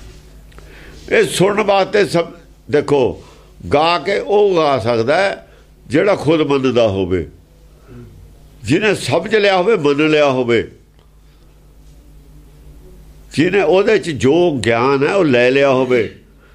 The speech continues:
ਤੇ ਜੇ ਬਿਨਾਂ ਸਮਝੇ ਤੇ ਗਾਉਂਦਾ, ਫਿਰ ਕੀ ਹੈ? "ਗਿਆਨ ਵਿਹੂਣਾ ਗਾਵੇਂ ਗੀਤ, ਭੁੱਖੇ ਮੁੱਲਾਂ ਘਰੇ ਮਸੀਤ।" ਫਿਰ ਤਾਂ ਭੁੱਖਾ ਮੁੱਲਾ ਹੈ।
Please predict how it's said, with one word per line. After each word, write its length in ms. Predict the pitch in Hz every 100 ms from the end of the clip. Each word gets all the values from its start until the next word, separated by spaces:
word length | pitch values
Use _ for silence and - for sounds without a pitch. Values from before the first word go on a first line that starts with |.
| -
ਤੇ 100 | 160
ਜੇ 680 | 151 113 143 190 220 220 196 - - _ - - - - - - - - - - - - - - - - 113 87
ਬਿਨਾਂ 340 | 151 190 196
ਸਮਝੇ 380 | 160 190 220 233
ਤੇ 160 | 226 196
ਗਾਉਂਦਾ, 520 | 196 196 202 190 - _ _ _ _ - - - - - - - - - - - - -
ਫਿਰ 240 | - 185 180
ਕੀ 200 | 165 208
ਹੈ? 160 | 175
"ਗਿਆਨ 380 | 147 180 190 190
ਵਿਹੂਣਾ 680 | 170 175 156 180 185 180 170
ਗਾਵੇਂ 500 | 151 156 156 165 165
ਗੀਤ, 500 | 147 135 147 165 - 190 262 233 - - _ -
ਭੁੱਖੇ 400 | 180 - 175 202
ਮੁੱਲਾਂ 480 | 156 160 170 175 165
ਘਰੇ 340 | 165 131 135
ਮਸੀਤ।" 540 | 139 135 127 120 117 104 82 - - - _ _ -
ਫਿਰ 100 | 180
ਤਾਂ 160 | 233
ਭੁੱਖਾ 420 | 233 175 110 160 208
ਮੁੱਲਾ 320 | 208 190 165
ਹੈ। 240 | 104 110